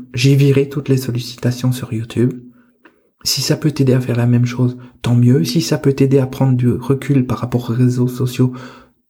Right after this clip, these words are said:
tant mieux. Il faut que t'arrives à un niveau où tu t'ennuies. C'est ça le truc.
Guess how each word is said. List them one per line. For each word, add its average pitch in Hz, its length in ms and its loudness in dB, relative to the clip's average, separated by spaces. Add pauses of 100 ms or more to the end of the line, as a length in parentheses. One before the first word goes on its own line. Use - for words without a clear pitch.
(140)
tant 131 200 -2
mieux. 139 280 0 (1160)
Il 143 80 0
faut 202 220 2
que - 80 -6
t'arrives 151 440 0
à 139 60 4
un 135 100 4
niveau 143 560 2
où 139 100 0
tu - 180 -10
t'ennuies. 135 640 0 (1400)
C'est - 200 -2
ça 160 200 -2
le 131 100 -4
truc. - 400 -14